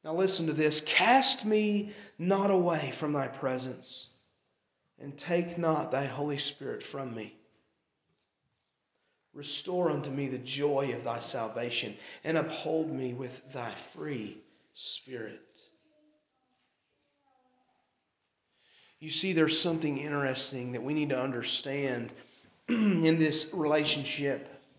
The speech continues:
the way in which we receive this grace of God. Now, I want you to look at what Peter did. Peter sinned terribly. He denied the Lord, and he wept and he ran out.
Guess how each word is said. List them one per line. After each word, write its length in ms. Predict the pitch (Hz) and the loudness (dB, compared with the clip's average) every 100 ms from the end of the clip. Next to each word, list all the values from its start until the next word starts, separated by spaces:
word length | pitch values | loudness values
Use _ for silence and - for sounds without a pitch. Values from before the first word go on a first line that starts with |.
| - - _ _ _ _ 160 | -20 -20 _ _ _ _ -2
the 40 | |
way 180 | 160 170 | 0 4
in 80 | 160 | 4
which 180 | 160 160 | 4 2
we 80 | |
receive 600 | 170 147 - 165 175 165 143 | 0 2 4 4 2 -2 0
this 180 | 143 | 0
grace 420 | - 156 151 143 147 | 0 0 2 2 2
of 220 | 131 139 | -2 -2
God. 400 | 147 147 139 - - - - | 0 2 2 -2 -10 -14 -4
Now, 160 | 160 175 | 4 6
I 60 | |
want 180 | 185 180 | 6 6
you 80 | 170 | 4
to 80 | 160 | 6
look 300 | 175 190 180 | 6 8 6
at 80 | |
what 260 | 156 160 160 | 6 6 4
Peter 260 | 180 190 170 | 0 2 2
did. 400 | 151 165 151 - | 6 8 6 4
Peter 380 | 185 185 165 - - | 2 4 4 2 4
sinned 720 | - - - 190 165 143 - | 8 10 10 10 8 4 0
terribly. 560 | - 180 185 175 151 151 | 2 6 8 8 6 2
He 100 | 160 | 2
denied 720 | 165 170 175 185 202 190 165 | 0 6 8 10 8 8 6
the 80 | 165 | 4
Lord, 640 | 156 165 185 165 143 - - - - | 4 6 8 8 6 2 -6 -12 -8
and 80 | |
he 80 | 147 | -4
wept 520 | 139 143 190 185 - - | -4 4 6 6 2 -6
and 100 | 147 | -6
he 100 | 143 | -6
ran 440 | 139 156 160 - - | -6 -2 -2 -4 -10
out. 480 | 143 147 - - - | -10 -10 -10 -12 -14